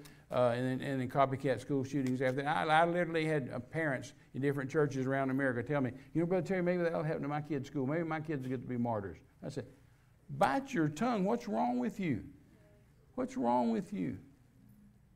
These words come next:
I said, "You need to get down there to your kid's school and march around that thing seven times and shout and plead the blood of Jesus, the blood of the covenant, the covenant of the blood, take authority, take dominion, tell those devils, you are not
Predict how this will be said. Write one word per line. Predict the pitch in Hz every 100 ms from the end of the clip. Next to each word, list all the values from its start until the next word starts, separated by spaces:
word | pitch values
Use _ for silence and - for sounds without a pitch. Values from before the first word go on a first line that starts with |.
| _ _ 202
I | 143
said, | 151
"You | 175
need | 247 214
to |
get | 180
down | 175 170
there | 170
to |
your | 165 151
kid's | 190 165
school | - 196 202
and | 160
march | 160 170
around | 170 165
that | 160 143
thing | 160
seven | 143 170 160 147
times | 160 156 139
and | 123
shout | - 185 185 160 - - -
and | 117
plead | 165 165
the | 139
blood | 135 160 165
of | 135
Jesus, | 135 190 175 143
the | 139
blood | 131 170
of | 160
the |
covenant, | 139 170 165 151
the | 127
covenant | 165 170 151 131
of |
the |
blood, | 143 180
take | 156 151
authority, | 123 180 180 156
take | 156 139
dominion, | 135 175 185 139
tell | 165 170
those | 156
devils, | 135 180 156
you | 151 202 180
are |
not | 135 185 175 -